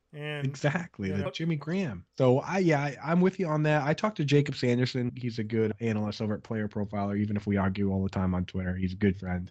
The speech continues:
Speaker 2: So it's good to have people like that to keep you in check. And I, so I talked to him about the situation 'cause he's a big Colts fan, and he, like, listening to him talk about this Colts situation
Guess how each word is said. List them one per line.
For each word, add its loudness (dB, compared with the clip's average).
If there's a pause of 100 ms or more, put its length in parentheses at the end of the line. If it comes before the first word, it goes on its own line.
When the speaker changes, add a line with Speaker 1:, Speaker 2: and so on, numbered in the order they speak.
Speaker 2:
So -2
it's 4 (120)
good 8
to 8
have 8
people 4
like 4
that 2
to -8
keep -2
you 0
in -2
check. -6 (260)
And 0
I, 2
so 2
I 6
talked 4
to 4
him 8
about 2
the -6
situation -2
'cause -6
he's 0
a -2
big 2
Colts -2
fan, 0 (280)
and 2 (500)
he, 6 (380)
like, 0 (400)
listening 6
to 2
him 4 (220)
talk 2
about 2
this 2
Colts 0
situation -2